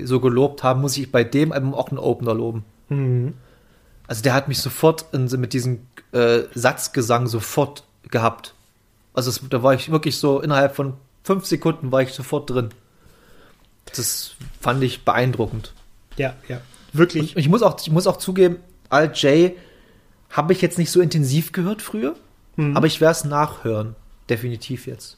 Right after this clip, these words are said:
Speaker 1: Muss
Speaker 2: Das,
Speaker 1: ich, muss
Speaker 2: das,
Speaker 1: ich zu-
Speaker 2: das lohnt sich in vielen Bereichen. Und
Speaker 1: Mhm.
Speaker 2: damit kommen wir zur nächsten Breaking News.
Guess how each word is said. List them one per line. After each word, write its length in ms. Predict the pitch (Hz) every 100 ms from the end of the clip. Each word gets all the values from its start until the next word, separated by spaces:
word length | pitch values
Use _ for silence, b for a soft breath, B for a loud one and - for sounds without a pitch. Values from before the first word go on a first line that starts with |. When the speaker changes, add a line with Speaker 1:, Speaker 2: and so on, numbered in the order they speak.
| _
Speaker 1:
Muss 100 | 131
Speaker 2:
Das, 120 | 180
Speaker 1:
ich, 60 | -
muss 60 | -
Speaker 2:
das, 180 | 175 131
Speaker 1:
ich 80 | -
zu- 180 | - 160
Speaker 2:
das 240 | 151 -
lohnt 240 | 139 147
sich 180 | - 127
in 100 | 135
vielen 220 | 123 135 123
Bereichen. 400 | 120 117 123 -
Und 280 | 214 -
Speaker 1:
Mhm. 520 | - - - - 143 139
Speaker 2:
damit 440 | 160 170 - -
kommen 240 | - 190
wir 140 | 175 160
zur 160 | -
nächsten 400 | 156 180 185 - 131
Breaking 540 | 165 175 175 180 160
News. 480 | 151 170 220 -